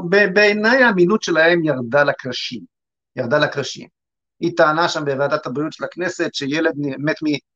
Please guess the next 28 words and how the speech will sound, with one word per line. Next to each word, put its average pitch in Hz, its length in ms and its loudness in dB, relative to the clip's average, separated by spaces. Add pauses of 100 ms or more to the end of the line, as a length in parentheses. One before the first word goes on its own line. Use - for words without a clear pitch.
(220)
מ-, 131 200 2
מ-, 127 220 4
מ-, 127 200 4
מ-, 127 240 0
מקורונה, 180 720 4
ותוך 151 360 -2
כדי 196 180 6
השיחה 190 480 4 (840)
אני 147 100 0
מקבל, 160 420 2
אני 151 120 2
מקבל 156 440 2 (680)
את 143 80 -6
הדיווח 139 360 2
שלא - 440 0
היה 170 160 6
ולא 165 120 4
נברא. 127 240 -4 (640)
ואמרתי 214 580 4
את 127 60 -8
זה, 196 220 -4
והיא 214 180 -4 (260)
אפילו, 196 420 -6
ואפילו 185 320 -4
לא 202 60 0
הכחישה 196 480 -8 (760)
את 117 40 -10
דבריי. 107 400 -2